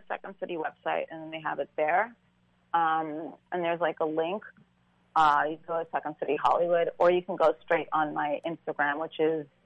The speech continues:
The Real Jasmine Saint Clair. No E at the end of Jasmine, E at the end of Claire. And I have it in my stories.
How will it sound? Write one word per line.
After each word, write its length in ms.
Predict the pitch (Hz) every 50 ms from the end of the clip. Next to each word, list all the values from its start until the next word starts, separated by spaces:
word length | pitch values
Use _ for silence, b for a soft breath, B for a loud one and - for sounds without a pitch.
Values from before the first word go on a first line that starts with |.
| _ -
The 100 | 185 165
Real 280 | 151 170 170 165 165 156
Jasmine 460 | - 160 156 156 - - 165 147 151 -
Saint 220 | - 151 151 160 -
Clair. 380 | - 156 143 160 175 185 208 202
No 180 | 165 156 151 151
E 140 | 160 165
at 80 | 160 -
the 40 | - 156
end 120 | 151 147
of 100 | 151 147
Jasmine, 480 | - 147 156 156 156 - 202 190 185 -
E 60 | 160
at 100 | 151 -
the 60 | -
end 120 | 139 143 -
of 100 | - -
Claire. 460 | - - - 156 147 156 175 202 - b b b b b b b b b b _ _ -
And 80 | - 180
I 100 | 180 202
have 140 | 185 196 -
it 80 | 185
in 60 | - 165
my 140 | 165 160 - -
stories. 360 | - 175 160 156 156 160 170